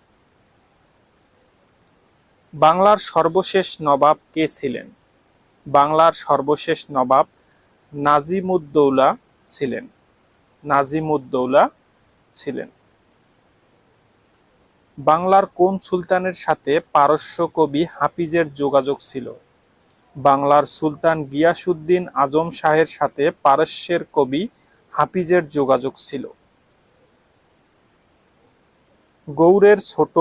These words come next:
সোনা মসজিদ কে নির্মাণ করেন? গৌড়ের ছোট সোনা মসজিদ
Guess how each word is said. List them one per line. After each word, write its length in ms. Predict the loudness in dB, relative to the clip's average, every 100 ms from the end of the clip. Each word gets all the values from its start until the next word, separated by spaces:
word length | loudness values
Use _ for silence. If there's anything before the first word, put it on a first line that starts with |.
| 2
সোনা 380 | 0 -6 0 0
মসজিদ 580 | 0 -4 -4 -2 -2 -2 _ _ _ -2
কে 200 | 2 2
নির্মাণ 400 | 0 0 -2 -2
করেন? 320 | -6 -6 -10 -20 _ _ _ _ -2
গৌড়ের 440 | 4 6 6 4
ছোট 400 | 4 -2 -2 0
সোনা 460 | 0 0 -8 -2 -2
মসজিদ 560 | -2 -4 -6 -6 -6